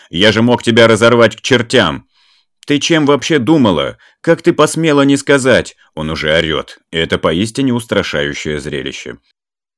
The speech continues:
Поля всеми силами старалась не разреветься. Нет, все было не то, чтобы совсем ужасно. Вначале она вообще мало соображала, потерявшись в его напоре. Потом было как-то странно. Было ли это просыпающееся желание, она не знала, и просто терялась в новых ощущениях.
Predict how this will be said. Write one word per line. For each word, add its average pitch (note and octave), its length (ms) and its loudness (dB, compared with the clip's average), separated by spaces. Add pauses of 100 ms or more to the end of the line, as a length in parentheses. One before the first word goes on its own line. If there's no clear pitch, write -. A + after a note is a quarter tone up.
(100)
Поля E2 240 0
всеми E2+ 280 -4
силами G#2 380 -2
старалась E2+ 460 -4
не F2 120 -4
разреветься. D2 680 -8 (240)
Нет, F2 500 -6
все C#3+ 280 -4
было A2 240 0
не G#2 160 0
то, A2 160 -6
чтобы E2 220 -10
совсем D#2 400 -6
ужасно. C#2+ 540 -8 (180)
Вначале A#2 400 -2
она F2+ 160 0
вообще F2 320 -2
мало B1+ 220 -8
соображала, C2+ 760 -8
потерявшись C#2 640 -10
в - 60 -20
его D2 200 -10
напоре. B1+ 500 -10 (280)
Потом C3 300 -2
было B2+ 180 2
как-то B2+ 300 -4
странно. C#2 580 -6 (220)
Было C3 220 -2
ли B2 120 0
это A#2 160 -2
просыпающееся G2 880 -2
желание, A2 500 -2
она F#2+ 140 -2
не G#2 140 0
знала, C2 400 -8 (260)
и G2+ 60 -6
просто A2+ 340 -4
терялась E2 500 -2
в D2+ 60 -12
новых C#2 280 -10
ощущениях. B1 720 -12